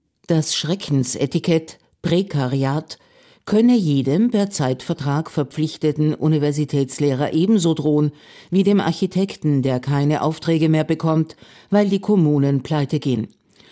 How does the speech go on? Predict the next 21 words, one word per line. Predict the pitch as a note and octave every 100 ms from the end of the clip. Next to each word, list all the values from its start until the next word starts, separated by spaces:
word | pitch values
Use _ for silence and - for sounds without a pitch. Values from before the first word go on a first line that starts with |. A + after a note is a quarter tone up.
| - -
Besonders | F#3 G3+ C4 -
bedrohlich | B3 C#3 C#3+ C#3 G#3 -
stellt | G#3 F#3+ F#3
sich | G3 -
mittlerweile | D#3 E3+ D#3+ C#3 C#3 E3+
die | F#3+
Situation | F3+ F3+ E3 E3+ D#3+ - D3 D3
im | - A3
Medienbereich | A3+ F3+ C3 B2+ B2 B2+ B2+ A#2+ -
dar. | B2+ A#2 - _ _ - - -
Private | - G3+ F3+ A#3 B3
Sendeanstalten | D#3+ D#3 F3 B2+ C3+ - C#3+ C#3+ E3+ E3
vergeben | F3+ E3+ E3+ E3+
nur | D#3+ D#3
noch | D#3 D#3+ -
projektbezogene | F#3 F3 E3+ F3 - D#3+ D#3+ D3+ C#3+ C#3 D3 C#3+
Honorarverträge. | D#3+ E3+ E3+ F3 F#3 - C#3 A#2+ A2+ - _ _ - - -
Scheitern | - E3+ A3+ F#3 C#3+
Serie | B2+ D3 D#3+ D#3+ C#3 C#3
oder | C3+ C#3+
Spielshow, | C3+ E3 E3 D3+ E3 D3+